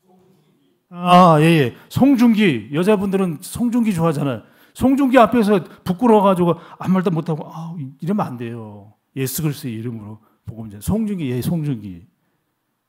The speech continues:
저는 송혜교 앞에서 확실하게 복음 전해야 되고. 자, 두 번째,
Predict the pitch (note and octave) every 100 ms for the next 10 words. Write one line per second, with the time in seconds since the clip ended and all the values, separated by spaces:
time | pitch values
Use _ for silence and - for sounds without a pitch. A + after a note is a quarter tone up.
0 | _ _ _ _ _ - F3 G#3 G#3 A3+
1 | B3+ A#3+ G#3 - F3 D3+ C#3+ - _ _
2 | _ _ _ _ _ _ _ _ _ _
3 | - - G#3 F3 C3+ C3+ B2+ A#2+ G#2+ G2
4 | F#2 F2 F#2 _ _ _ _ _ _ _
5 | _ _ _ _ _ - - C3+ A#2 G#2
6 | F3 F3 F#3+ G3